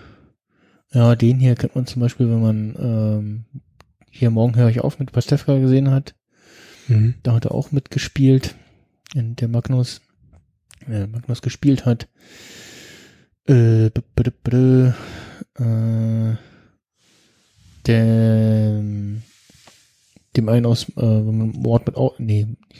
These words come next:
Speaker 1: doch Mord mit Aussicht gesehen hat, ähm, kennt man auch ein,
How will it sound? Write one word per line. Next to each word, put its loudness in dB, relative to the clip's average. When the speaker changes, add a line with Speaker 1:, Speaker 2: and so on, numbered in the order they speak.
Speaker 1:
doch -6
Mord 0
mit -8
Aussicht 0
gesehen 2
hat, -4
ähm, -4
kennt -16
man -12
auch -12
ein, -8